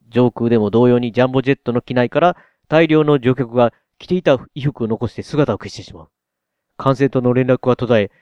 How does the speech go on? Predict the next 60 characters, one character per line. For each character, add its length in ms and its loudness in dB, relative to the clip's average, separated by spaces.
パ 100 2
ニ 140 0
ッ 20 -18
ク 140 -4
が 80 2
起 60 -12
き 40 -4
る 80 0
中、 280 0
彼 200 2
ら 80 2
の 100 -2
命 240 0
を 100 4
預 160 -2
か 60 2
る 80 -6
パ 160 0
イ 60 4
ロ 80 2
ッ 20 0
ト 160 -2
の 140 0
レ 100 2
イ 60 2
は、 240 0
地 100 -18
上 200 4
で 260 2
危 100 -14
機 140 -8
的 260 -4
状 160 2
況 140 -2
に 40 0
残 180 -2
さ 120 0
れ 80 2
た 220 0
愛 220 2
娘 260 0
の 100 2
身 160 -2
を 160 0
案 200 0
じ 120 -8
つ 120 -12
つ、 160 -2
自 160 -6
ら 180 0
も 100 -4
命 220 -2
を 60 -4
懸 160 -8
け 0 -
た 80 -10
決 180 -10
断 160 0
を 80 -6
せ-、 240 -8